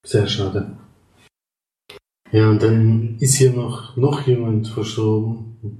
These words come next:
Äh, ein großer deutscher Schauspieler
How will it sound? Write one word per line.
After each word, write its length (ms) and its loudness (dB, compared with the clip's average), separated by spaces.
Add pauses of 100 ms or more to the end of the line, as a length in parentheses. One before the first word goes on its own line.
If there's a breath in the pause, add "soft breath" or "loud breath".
(120)
Äh, 1120 -10
ein 80 -2
großer 500 0
deutscher 380 2
Schauspieler 720 0